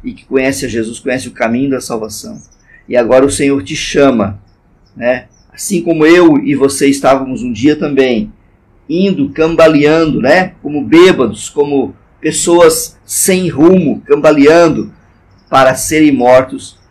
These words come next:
E o Senhor nos resgatou através de alguém que não se envergonhou do Evangelho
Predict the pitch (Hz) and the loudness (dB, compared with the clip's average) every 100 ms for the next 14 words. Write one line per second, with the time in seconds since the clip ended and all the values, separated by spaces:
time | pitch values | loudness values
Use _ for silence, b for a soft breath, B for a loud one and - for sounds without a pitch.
0 | _ _ _ 123 139 - 147 139 139 - | _ _ _ -4 -4 0 2 2 -2 -8
1 | - - 175 165 151 143 151 143 139 143 | -16 -4 -2 0 0 2 0 0 0 2
2 | 143 160 120 156 175 160 143 170 214 208 | 4 2 2 2 2 -2 0 2 2 0
3 | 175 170 156 151 147 147 139 131 107 120 | 0 0 2 0 0 -2 -2 -4 2 2
4 | 123 131 | 2 -2